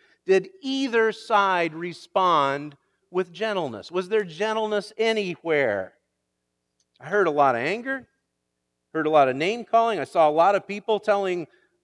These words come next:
telling people what's wrong on that side and what's wrong on, on this side. I didn't see any great displays of gentleness. And,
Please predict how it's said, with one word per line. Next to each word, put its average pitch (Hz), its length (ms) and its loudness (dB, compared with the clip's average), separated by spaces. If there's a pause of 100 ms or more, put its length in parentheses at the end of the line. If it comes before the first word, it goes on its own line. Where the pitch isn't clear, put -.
(720)
telling 202 220 2
people 190 220 -2
what's 196 180 0
wrong 208 160 4
on 180 120 0
that 214 180 0
side 214 260 2
and 185 80 -4
what's 190 180 -4
wrong 208 220 2
on, 180 240 0
on 175 300 -2
this 226 260 0
side. 220 400 -2 (720)
I - 160 -12
didn't 233 220 -10
see 233 280 -12
any 220 160 -8
great 208 400 -6
displays 190 720 -2
of 165 240 -4
gentleness. 180 680 -4
And, 156 180 -6